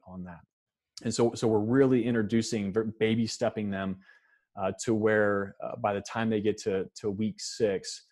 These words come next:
mindfulness is more of just a natural byproduct. They're not having to really practice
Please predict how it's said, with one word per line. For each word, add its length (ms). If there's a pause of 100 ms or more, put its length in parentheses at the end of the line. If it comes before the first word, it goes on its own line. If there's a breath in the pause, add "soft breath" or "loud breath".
(300)
mindfulness 600
is 140
more 180
of 40
just 160
a 60
natural 720
byproduct. 400
They're 100
not 140
having 280
to 60
really 320
practice 420